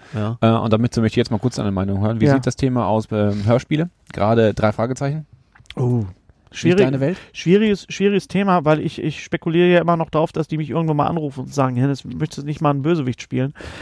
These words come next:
Speaker 3: Sprechen.
Speaker 2: Also sagen wir nichts Böses darüber.
Speaker 3: Ähm, ich bin natürlich ein Fan der alten Star Wa-, äh, der alten Star Wars,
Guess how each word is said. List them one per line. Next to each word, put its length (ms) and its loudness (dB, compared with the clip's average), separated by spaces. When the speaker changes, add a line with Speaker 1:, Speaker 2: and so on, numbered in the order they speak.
Speaker 3:
Sprechen. 320 0
Speaker 2:
Also 200 0
sagen 320 -4
wir 60 -2
nichts 240 -6
Böses 340 -4
darüber. 320 -4
Speaker 3:
Ähm, 540 4
ich 220 -4
bin 140 0
natürlich 540 0
ein 80 -10
Fan 260 -2
der 120 2
alten 220 0
Star 260 -4
Wa-, 180 -8
äh, 40 0
der 140 -2
alten 160 -6
Star 260 2
Wars, 160 -4